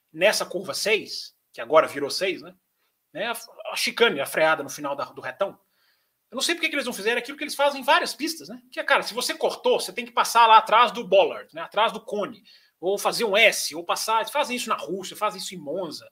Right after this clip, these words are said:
Eu não sei por que que não fizeram ali, porque seria um, um, um, um, um,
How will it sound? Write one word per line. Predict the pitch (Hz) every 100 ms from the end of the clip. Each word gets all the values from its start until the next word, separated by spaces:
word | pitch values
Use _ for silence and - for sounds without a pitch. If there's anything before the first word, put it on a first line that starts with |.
| _ _ _ _
Eu | _
não | -
sei | 359
por | 320
que |
que | 285
não | 269
fizeram | 226 220 226 240
ali, | 180 - _ _ _
porque | - 220
seria | 240 220 254 247
um, | 202 175 123 156
um, | 143 123 _
um, | - 120 _ _ _ _
um, | 175
um, | 180 175 143 120